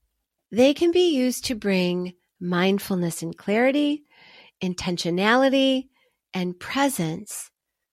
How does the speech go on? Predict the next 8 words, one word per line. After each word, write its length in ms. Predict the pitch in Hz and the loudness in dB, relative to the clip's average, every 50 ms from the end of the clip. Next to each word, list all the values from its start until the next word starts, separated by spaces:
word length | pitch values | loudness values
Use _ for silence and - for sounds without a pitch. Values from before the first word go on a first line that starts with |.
| _ _ _ _ _ - | _ _ _ _ _ -16
to 240 | - - 208 196 - - _ _ | -14 -10 -10 -10 -10 -12 _ _
any 540 | - 226 233 247 254 254 254 254 254 - - _ - | -2 0 2 4 4 4 2 2 0 -2 -4 _ 0
area 580 | 196 190 185 185 180 180 180 175 170 175 180 _ _ _ _ - - | 4 4 6 6 6 6 4 2 2 0 -4 _ _ _ _ -12 -12
of 160 | 170 - - | -10 -6 -4
your 200 | 170 160 165 170 | -4 -2 0 0
life. 540 | 151 135 110 - - - - - - - - _ _ _ _ _ _ _ _ _ _ _ _ _ _ _ _ _ _ - - - - - - - - - - - - _ _ _ _ - | 0 0 -2 -4 -6 -10 -16 -18 -20 -20 -20 _ _ _ _ _ _ _ _ _ _ _ _ _ _ _ _ _ _ -20 -20 -20 -20 -20 -20 -20 -20 -20 -20 -20 -20 _ _ _ _ 2
I 200 | - 233 262 294 | 4 6 6 6
practice 840 | 302 - - 233 208 185 196 - - - 240 247 247 - - - | 4 2 4 6 6 6 6 4 2 2 2 2 2 0 -2 -6